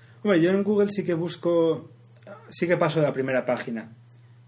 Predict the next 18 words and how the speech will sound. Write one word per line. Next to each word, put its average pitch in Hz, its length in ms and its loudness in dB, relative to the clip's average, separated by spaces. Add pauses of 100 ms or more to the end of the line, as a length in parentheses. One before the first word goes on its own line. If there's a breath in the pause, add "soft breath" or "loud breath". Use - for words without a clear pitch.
(140)
pero 135 240 0
porque 135 260 -4
busco 143 300 0
cosas 147 240 -2
muy 147 140 0
concretas, 147 720 -2 (180)
creo 131 180 -2
yo, 131 160 0
pues, 123 180 -8 (320)
por 131 120 -8
ejemplo, 127 260 -4
a 123 40 2
la 123 40 4
hora 127 140 0
de 127 140 0
diseñar 120 440 -4
algo 127 380 -2 (560 loud breath)
o, 139 80 -6